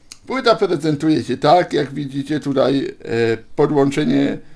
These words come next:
zasilania procesora, dwa, e, do wentylatorów, e, R G B, dwadzieścia cztery pin złącze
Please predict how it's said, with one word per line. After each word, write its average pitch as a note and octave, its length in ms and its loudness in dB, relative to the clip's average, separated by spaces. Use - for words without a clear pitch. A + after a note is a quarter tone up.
zasilania C#3 600 2
procesora, D3+ 1040 2
dwa, C#3+ 600 2
e, B2+ 340 2
do C#3+ 200 4
wentylatorów, D3+ 1040 2
e, A#2+ 460 -2
R D3+ 280 -2
G C#3 140 0
B, D#3 340 2
dwadzieścia E3+ 340 2
cztery D3 380 -2
pin C#3+ 540 -2
złącze C#3+ 680 -2